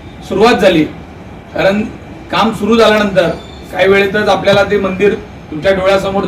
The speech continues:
तयार होणार आहे आणि त्यानंतर मग गाभाऱ्याचं काम असेल, त्यानंतर परिसराचं सुशोभीकरण असेल, हे सगळं सुद्धा येणाऱ्या काळामध्ये आपल्याला होताना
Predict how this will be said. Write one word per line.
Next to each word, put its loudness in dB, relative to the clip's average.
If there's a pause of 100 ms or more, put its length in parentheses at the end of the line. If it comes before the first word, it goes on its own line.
तयार 2
होणार 2
आहे 0 (460)
आणि -4
त्यानंतर 0
मग -2
गाभाऱ्याचं 2
काम -2
असेल, -6
त्यानंतर 0 (340)
परिसराचं 4
सुशोभीकरण -2
असेल, -2 (1400)
हे -4
सगळं 0
सुद्धा 0
येणाऱ्या 2
काळामध्ये 0
आपल्याला 0
होताना 0